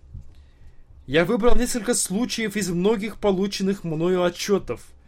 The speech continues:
говорит Хазур. И сейчас я расскажу случай, который произошёл в Сьерра-Леоне. Миссионер из города Макини пишет: Камара Сахиб — один очень искренний мусульманин Ахмади.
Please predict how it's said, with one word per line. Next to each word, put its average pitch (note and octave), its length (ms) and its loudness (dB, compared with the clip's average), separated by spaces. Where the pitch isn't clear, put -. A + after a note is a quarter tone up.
говорит F#3 340 -2
Хазур. E3+ 520 -2
И D#3+ 80 -6
сейчас - 600 -2
я E3 120 0
расскажу G#3+ 400 -2
случай, A#3 460 -4
который G3+ 380 0
произошёл F#3+ 560 0
в G3 60 -6
Сьерра-Леоне. F3 920 0
Миссионер G#3+ 600 2
из D#3+ 180 -2
города G#3 480 2
Макини G3+ 560 -2
пишет: G3+ 540 -4
Камара G#3 420 2
Сахиб — G3+ 520 -4
один D#3+ 340 -2
очень G#3+ 280 -2
искренний A3 380 -4
мусульманин G3 600 0
Ахмади. F3 580 -4